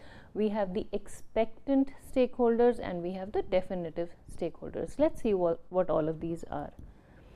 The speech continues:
Latent stakeholders do not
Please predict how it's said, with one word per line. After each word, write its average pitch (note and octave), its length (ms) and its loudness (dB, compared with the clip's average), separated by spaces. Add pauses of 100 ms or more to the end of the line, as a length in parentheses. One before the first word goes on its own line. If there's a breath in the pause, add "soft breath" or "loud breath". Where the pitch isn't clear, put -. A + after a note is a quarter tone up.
(360 soft breath)
Latent E4 420 8
stakeholders A3 840 4
do G#3+ 180 2
not G3+ 440 2